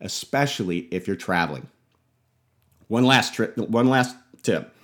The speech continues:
Connect your device directly to the internet via an Ethernet cable. Wi-Fi drastically cuts your internet speed.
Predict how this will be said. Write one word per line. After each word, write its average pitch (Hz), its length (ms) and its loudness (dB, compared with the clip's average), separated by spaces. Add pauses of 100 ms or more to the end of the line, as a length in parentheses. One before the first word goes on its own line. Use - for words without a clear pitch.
(360)
Connect 98 540 0
your 139 100 4
device 113 400 2
directly 95 480 -2
to 123 140 -6
the 127 180 4
internet 85 400 -2 (100)
via 110 540 0
an 101 160 -4 (100)
Ethernet 98 520 -4
cable. 85 440 -6 (560)
Wi-Fi 98 600 -2
drastically 113 720 -6
cuts - 380 -8
your 104 120 -6
internet 85 440 -8
speed. 69 440 -12